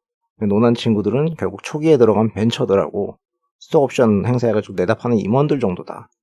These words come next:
그나마 나머지도 다 탈출 중이죠.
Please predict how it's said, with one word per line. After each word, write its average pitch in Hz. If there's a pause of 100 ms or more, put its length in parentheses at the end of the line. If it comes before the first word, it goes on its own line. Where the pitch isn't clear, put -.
(880)
그나마 120
나머지도 107
다 98
탈출 143
중이죠. 87